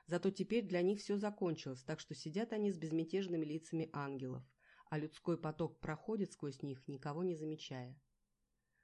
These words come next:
Но самые лучшие, самые удачливые у нас представлены в так называемом среднем классе. Говорят, что средний класс — опора общества, киты, на которых держится экономика.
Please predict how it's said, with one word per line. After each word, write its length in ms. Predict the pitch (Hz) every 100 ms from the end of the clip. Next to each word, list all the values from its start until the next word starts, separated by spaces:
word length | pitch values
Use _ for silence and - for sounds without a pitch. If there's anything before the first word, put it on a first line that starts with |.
| -
Но 100 | 156
самые 400 | - 226 226 180
лучшие, 460 | 185 214 - 160
самые 400 | - 202 208 175
удачливые 640 | 170 180 240 - 196 185 175
у 80 | 170
нас 240 | 160 -
представлены 760 | - 156 - 202 208 208 196
в 60 | 180
так 240 | 196 202
называемом 600 | 190 170 170 190 196 196 185
среднем 440 | - 190 185 196
классе. 580 | 196 190 139 127 - - _ _ _ _ _
Говорят, 400 | 147 170 190 202
что 200 | - 180
средний 420 | - 196 202 190
класс — 260 | 196 226 240 - _ _ -
опора 340 | 202 226 226
общества, 680 | 226 196 - 123 - - 135 - _ _ _
киты, 320 | - - 254
на 100 | 165
которых 380 | - 160 156 156
держится 420 | 165 139 135 -
экономика. 640 | 147 175 175 143 127 131